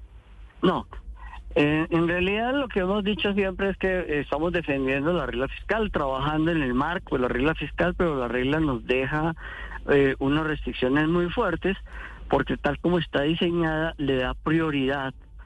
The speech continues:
al pago de la deuda pública y no a la inversión pública. Y, eh,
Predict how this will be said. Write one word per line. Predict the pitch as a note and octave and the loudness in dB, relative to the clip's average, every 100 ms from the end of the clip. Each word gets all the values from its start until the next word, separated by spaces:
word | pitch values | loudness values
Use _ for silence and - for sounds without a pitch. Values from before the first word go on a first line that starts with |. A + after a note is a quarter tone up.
| - - | -16 -4
al | C3 B2 | -2 -2
pago | - E3 D#3+ D#3+ | 0 -2 2 2
de | F3+ | 2
la | D3+ C3 | 0 0
deuda | C#3 D#3 E3+ | 0 0 0
pública | - F#3+ G3 G3 - G3 - | 0 0 2 0 0 -2 -2
y | - C3+ | 0 2
no | B2+ B2+ | 2 2
a | |
la | C3 | 0
inversión | C3+ B2 A2+ A#2+ G2+ | 0 0 0 -2 -2
pública. | B2 A2 G2 - - - - - - _ _ _ - | 0 0 -2 -8 -14 -16 -20 -20 -20 _ _ _ 2
Y, | D#3 F3 G3 G3 _ D3 | 4 4 2 -2 _ 0
eh, | C3+ B2+ B2 A#2+ | 2 2 2 0